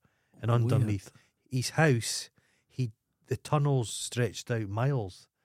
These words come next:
Speaker 1: So his tunnels were under his neighbours' houses.
Speaker 2: What a weirdo.
Speaker 1: What a fucking weirdo.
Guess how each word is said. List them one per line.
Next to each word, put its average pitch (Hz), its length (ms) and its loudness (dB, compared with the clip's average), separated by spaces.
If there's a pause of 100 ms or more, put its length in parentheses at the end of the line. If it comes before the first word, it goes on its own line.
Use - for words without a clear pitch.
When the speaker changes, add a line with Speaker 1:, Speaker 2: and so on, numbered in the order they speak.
(200)
Speaker 1:
So 135 200 -4
his 143 280 -2
tunnels 123 400 0
were 113 180 -6
under 120 280 -2
his 104 180 -8
neighbours' 104 400 -6
houses. 113 520 -8 (500)
Speaker 2:
What 175 140 -2
a 202 100 2
weirdo. 196 560 0 (100)
Speaker 1:
What - 200 -2
a 101 40 0
fucking 110 460 -4
weirdo. 107 260 -4